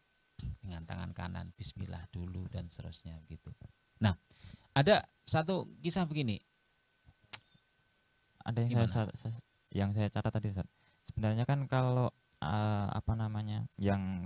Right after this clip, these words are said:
Speaker 2: saya tahu itu kalau ibu-ibu itu yang mungkin, eh, apa ya,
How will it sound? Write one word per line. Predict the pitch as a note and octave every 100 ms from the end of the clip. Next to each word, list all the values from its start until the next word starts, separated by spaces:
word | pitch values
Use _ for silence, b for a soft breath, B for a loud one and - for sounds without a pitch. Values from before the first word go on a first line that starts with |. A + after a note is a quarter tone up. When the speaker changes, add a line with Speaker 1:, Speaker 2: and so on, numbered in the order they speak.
| -
Speaker 2:
saya | G2+ G2
tahu | F2+ D#2+ F#2+ G#2
itu | A#2 -
kalau | G#2+ G2+ - _ _ _ _ _ _ _ -
ibu-ibu | A2 G#2 F#2 F#2 F#2
itu | F#2 - G2+
yang | F2+ E2+ E2 - -
mungkin, | F#2 F#2+ F#2 - - _ _ _ _ _ _ _
eh, | F#2 F2+ F2 E2+ E2+ E2+
apa | - - G2
ya, | D#2+